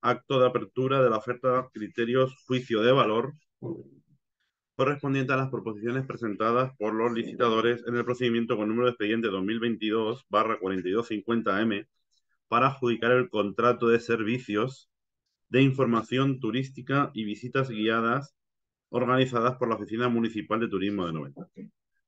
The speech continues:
Se han presentado un total de tres licitadores que corresponden, que son los siguientes. Estando en pan-, Blue Metals S L, Esatur vin-, veintiuno S L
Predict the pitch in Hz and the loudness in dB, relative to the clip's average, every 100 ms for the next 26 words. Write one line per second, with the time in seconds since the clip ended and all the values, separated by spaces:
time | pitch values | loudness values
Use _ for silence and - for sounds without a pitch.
0 | _ _ _ _ - 147 _ - 113 117 | _ _ _ _ -12 -12 _ -4 -2 0
1 | 123 123 120 120 113 110 110 110 87 107 | -2 0 2 2 2 0 0 0 0 -2
2 | 101 98 95 98 123 147 156 110 104 101 | -2 -4 -2 2 2 2 -2 -4 -4 -4
3 | - 110 113 127 139 131 - _ _ _ | -4 -4 0 2 0 -2 -8 _ _ _
4 | - - _ - 120 123 123 92 95 92 | -20 -20 _ -10 -2 -2 -2 -4 -2 -4
5 | 80 80 80 - - - _ - 104 107 | -6 -12 -18 -20 -20 -20 _ -8 -6 -4
6 | 101 95 - _ _ - _ - 113 135 | -4 -6 -10 _ _ -20 _ -2 2 4
7 | 139 135 - - _ _ _ _ _ _ | 4 2 -2 -10 _ _ _ _ _ _
8 | 113 131 135 151 160 175 160 - - _ | -2 -2 -2 -2 0 -2 -8 -20 -20 _
9 | - 110 - 107 123 143 160 190 - _ | -6 -6 -2 0 2 2 0 -2 -10 _
10 | _ _ _ _ _ _ _ _ _ _ | _ _ _ _ _ _ _ _ _ _
11 | _ _ _ _ - 104 113 95 127 135 | _ _ _ _ -6 -4 -2 -2 0 2
12 | 135 98 - 107 117 113 - - 104 104 | 2 0 -6 -6 -6 -6 -12 -6 -4 -2
13 | 107 123 123 98 101 110 123 120 131 147 | -2 0 0 -2 -4 -4 0 0 0 0
14 | 160 | -2